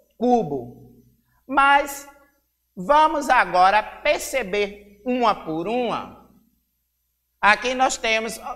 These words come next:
algumas figuras geométricas espaciais, que é o cubo, o bloco retangular, porque ele é mais comprido do que o cubo,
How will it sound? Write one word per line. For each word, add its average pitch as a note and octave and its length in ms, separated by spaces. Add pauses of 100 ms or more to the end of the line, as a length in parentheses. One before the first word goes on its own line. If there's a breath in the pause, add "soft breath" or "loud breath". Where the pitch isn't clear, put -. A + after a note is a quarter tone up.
(260)
algumas A3+ 540
figuras A3+ 400
geométricas G#3 640
espaciais, G#3 800
que F#3+ 180
é E3+ 140
o A3+ 560 (240)
cubo, G3+ 680 (460)
o G#3 100
bloco A3 420
retangular, G#3 1000
porque G3+ 220
ele F#3+ 140
é - 20
mais G3+ 320
comprido F#3+ 560
do F3+ 180
que F#3+ 200
o F#3 100 (120)
cubo, D#3 800